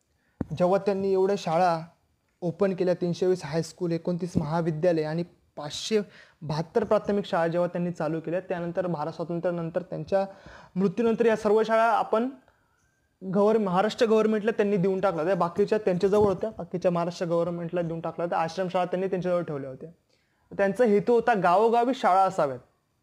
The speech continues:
जे मागासलेले वर्ग आहेत, त्यांच्यापर्यंत शिक्षण अजूनपर्यंत पोचलेलंच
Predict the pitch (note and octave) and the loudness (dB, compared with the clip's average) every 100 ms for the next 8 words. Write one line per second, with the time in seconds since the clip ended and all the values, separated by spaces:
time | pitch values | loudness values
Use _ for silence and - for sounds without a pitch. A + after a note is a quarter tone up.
0 | _ _ _ _ _ _ E3 D#3+ D3+ E3+ | _ _ _ _ _ _ -2 0 0 0
1 | F3+ F#3 F#3 F3 E3+ D3 C3+ B2+ _ _ | 0 2 2 2 2 0 -2 -10 _ _
2 | _ D3 D3 D#3+ D#3+ E3 E3 D#3 F3+ E3+ | _ -12 -8 -4 -2 -2 -4 -4 -2 -2
3 | D#3+ D#3+ F3+ E3+ E3+ E3 D3 - G3+ A3+ | -2 -4 -4 -2 -4 -4 -4 0 0 0